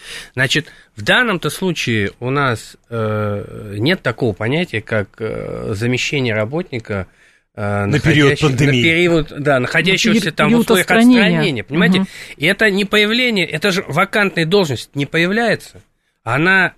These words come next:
Speaker 1: клетка как была закрытая, э, э, ра-, конкретным работником, так и остается.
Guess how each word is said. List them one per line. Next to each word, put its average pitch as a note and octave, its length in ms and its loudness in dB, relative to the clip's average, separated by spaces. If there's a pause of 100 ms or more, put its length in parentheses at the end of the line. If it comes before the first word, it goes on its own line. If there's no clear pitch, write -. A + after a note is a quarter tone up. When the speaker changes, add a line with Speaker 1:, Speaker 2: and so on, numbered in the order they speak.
(120)
Speaker 1:
клетка G3 360 0
как D3+ 100 -2
была G3+ 380 2
закрытая, C#3 800 -4
э, A#2+ 100 -18 (120)
э, C#3 800 -4
ра-, D#3 220 2 (100)
конкретным D#3+ 540 0
работником, D3+ 540 -4 (260)
так A#2 200 -4
и - 20 2
остается. F#3 720 -4